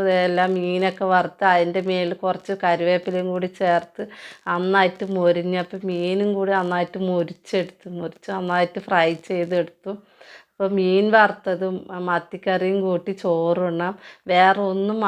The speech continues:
ആവശ്യമില്ല. ഇത് രണ്ടും ഉണ്ടെങ്കിൽ എത്ര ചോറ് വേണമെങ്കിലും നമുക്ക് കഴിക്കാവുന്നതാണ്. നിങ്ങൾക്ക് എല്ലാവർക്കും മത്തിക്കറി ഉണ്ടാക്കാനറിയാം, നിങ്ങൾ സാധാരണ ഉണ്ടാക്കുന്നതുമാണ്. പക്ഷെ ഞാൻ ഉണ്ട-, ഉണ്ടാക്കുന്ന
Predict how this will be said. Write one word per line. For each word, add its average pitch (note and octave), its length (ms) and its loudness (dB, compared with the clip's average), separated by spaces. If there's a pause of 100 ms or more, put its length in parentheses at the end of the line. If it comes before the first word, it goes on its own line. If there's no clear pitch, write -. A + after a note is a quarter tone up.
ആവശ്യമില്ല. F3+ 600 -2
ഇത് E3+ 100 -4 (100)
രണ്ടും F3+ 380 2
ഉണ്ടെങ്കിൽ F#3 480 -2
എത്ര F#3+ 240 -4 (160)
ചോറ് F#3 400 0
വേണമെങ്കിലും F3 460 0
നമുക്ക് E3+ 360 -8
കഴിക്കാവുന്നതാണ്. E3+ 880 -2 (680)
നിങ്ങൾക്ക് A3 360 4 (100)
എല്ലാവർക്കും A3+ 600 4
മത്തിക്കറി G#3+ 460 0 (100)
ഉണ്ടാക്കാനറിയാം, G3 840 2
നിങ്ങൾ F#3 180 0 (140)
സാധാരണ F#3 500 4 (100)
ഉണ്ടാക്കുന്നതുമാണ്. F#3 1040 0 (300)
പക്ഷെ G3+ 200 -2 (120)
ഞാൻ G3 280 10 (160)
ഉണ്ട-, G#3 360 0
ഉണ്ടാക്കുന്ന G3 580 0